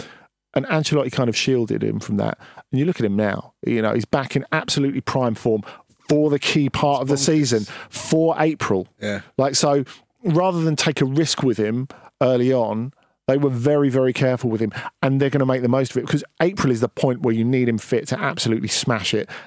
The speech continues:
Speaker 1: and he is ready to, to do that. Now, I think what Real Madrid did so well, I, I s-, said earlier that I think the shape <clears throat> and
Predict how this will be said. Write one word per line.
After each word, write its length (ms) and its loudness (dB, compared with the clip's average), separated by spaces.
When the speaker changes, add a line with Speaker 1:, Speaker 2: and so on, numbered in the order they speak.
Speaker 1:
and 80 0
he 220 2
is 100 0
ready 440 0
to, 420 0
to 100 -2
do 220 2
that. 200 -2
Now, 160 0
I 60 -2
think 260 0
what 200 0
Real 220 2
Madrid 400 0
did 260 -2
so 320 2
well, 420 2
I, 60 0
I 60 -2
s-, 220 -4
said 300 2
earlier 320 2
that 260 -4
I 200 -6
think 280 -2
the 100 0
shape 580 0
<clears throat> 360 0
and 600 0